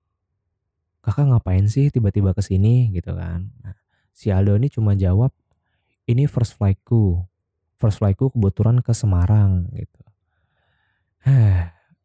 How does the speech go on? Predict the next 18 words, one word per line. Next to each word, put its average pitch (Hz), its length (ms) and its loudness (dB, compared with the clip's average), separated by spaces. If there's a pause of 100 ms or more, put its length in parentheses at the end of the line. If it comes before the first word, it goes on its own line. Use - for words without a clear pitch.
(480)
mungkin 113 320 0
ini 113 320 0
kali 92 220 0
ya 87 240 0
yang 98 100 2
ngebuat 92 400 0
si - 160 -8
Alia 98 300 2
ini 110 100 4
luluh 107 380 2
sama 92 240 0
perbuatannya 90 580 0
Aldo. 90 320 0 (400)
Karena 107 460 2
mereka 113 340 2
ini 120 160 2
kan 160 160 0
posisinya 135 560 0